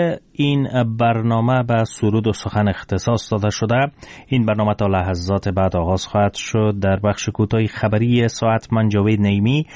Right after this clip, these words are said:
با همکاری تکنیکی شمشاد زدران به صورت زنده و مستقیم همراه شما خواهیم بود. تا لحظات بعد برخی از روزنامه‌های چاپ امروز کابل را هم مرور خواهیم کرد، اما در آغاز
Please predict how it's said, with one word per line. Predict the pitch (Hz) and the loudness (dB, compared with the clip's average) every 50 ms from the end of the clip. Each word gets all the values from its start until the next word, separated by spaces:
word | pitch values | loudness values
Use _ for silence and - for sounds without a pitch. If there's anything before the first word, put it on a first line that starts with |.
| - - - - - | -18 -16 -16 -8 -2
با | - 156 147 | 0 0 0
همکاری | 143 156 156 - 180 180 226 240 | 0 -2 -2 -2 -2 -2 -2 -2
تکنیکی | - 175 151 - 165 151 - 180 175 | -2 -2 -2 -2 -2 -2 0 0 -2
شمشاد | 151 - - 147 135 127 - - 147 143 135 | -2 -2 -2 -2 -2 -2 -2 -2 -2 -2 -2
زدران | 127 117 120 117 110 117 120 127 131 123 | -2 -2 -2 -2 -2 0 -2 -2 0 0
به | 120 | -2
صورت | 110 - 123 117 113 - 113 | -2 -2 -2 -2 0 0 0
زنده | 101 101 101 98 98 | 0 0 2 2 2
و | 98 101 | 2 2
مستقیم | 98 95 - - 98 92 - 101 101 | 0 0 -2 -2 -4 -2 0 2 2
همراه | 92 90 87 92 92 90 95 92 | 2 2 2 2 2 2 0 0
شما | 85 - - 90 87 85 | -2 -2 -2 0 0 -2
خواهیم | 82 - - 87 95 107 110 101 | -2 -2 -2 0 0 2 2 2
بود. | 117 120 117 - | 0 0 0 0
تا | - 120 | -2 -2
لحظات | 117 113 110 110 113 110 101 107 113 120 123 120 - 127 | 0 2 2 2 2 0 0 -2 -2 -2 -2 -2 -2 -4
بعد | 117 120 143 156 180 185 - - - - - - - - - | -4 0 0 0 0 0 -2 -6 -14 -20 -20 -20 -20 -6 -2
برخی | 196 233 233 - 254 | -2 -2 0 0 -2
از | 214 208 | -2 0
روزنامه‌های | 196 185 160 160 165 165 147 143 185 185 | -2 0 0 0 0 0 0 0 0 -2
چاپ | - - 180 - - | -2 -2 -2 -2 -2
امروز | 156 143 151 151 - | 0 0 0 0 -2
کابل | 160 - - 139 139 143 147 143 | -2 -4 -2 -2 0 0 0 0
را | 151 147 | 0 -2
هم | 131 - 147 147 147 151 151 | -2 -2 -2 0 0 2 2
مرور | 139 120 104 92 82 | 2 0 0 -2 -2
خواهیم | - - 90 87 85 | -4 -4 -4 -4 -4
کرد، | 80 - 87 87 92 131 | -4 -4 -4 -2 0 0
اما | 160 202 214 220 220 | 2 2 2 2 2
در | 185 139 110 98 | 0 0 -2 -2
آغاز | 90 78 82 87 78 76 - - - - | -2 -4 -6 -8 -8 -10 -12 -14 -16 -18